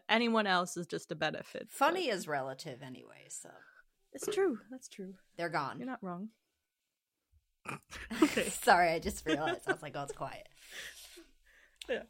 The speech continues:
Speaker 1: I'm probably gonna leave all that in.
Speaker 2: <laughs> Okay. At least it was entertaining.
Speaker 1: Yeah.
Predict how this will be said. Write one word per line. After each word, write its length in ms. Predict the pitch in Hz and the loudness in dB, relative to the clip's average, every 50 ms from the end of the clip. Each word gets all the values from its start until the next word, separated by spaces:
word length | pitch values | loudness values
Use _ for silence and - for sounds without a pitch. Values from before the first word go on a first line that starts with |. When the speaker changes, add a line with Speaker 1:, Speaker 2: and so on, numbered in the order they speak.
| _ - | _ 2
Speaker 1:
I'm 160 | 240 254 294 | 2 4 6
probably 300 | 302 277 - 294 294 269 | 10 10 10 10 8 4
gonna 200 | 240 220 214 202 | 2 2 2 2
leave 220 | 185 185 185 180 180 | 2 0 0 2 2
all 140 | 175 165 175 | 2 2 4
that 180 | - - - - - - - | 4 2 2 0 -2 -4 -6
in. 80 | - - - | -2 4 6
Speaker 2:
<laughs> 40 | 226 220 | 6 6
Okay. 260 | 180 165 151 - - - - - - - - 302 285 - - | 6 4 -2 -2 -4 -8 -14 -18 -18 -16 -16 -16 -10 -4 0
At 80 | - | 4
least 220 | 202 226 - 226 - | 6 6 6 6 4
it 80 | - | -2
was 120 | 311 - - | 0 2 4
entertaining. 760 | 277 - - 285 - - - 320 240 240 - 320 - 180 - - - - - - - - _ _ _ _ _ _ _ _ _ _ _ _ _ - - - - - - | 2 4 4 2 0 2 0 -2 -2 -2 -4 -6 -6 -8 -14 -16 -18 -20 -20 -20 -20 -20 _ _ _ _ _ _ _ _ _ _ _ _ _ -12 -10 -10 -10 -10 -6
Speaker 1:
Yeah. 140 | - 196 | -4 -4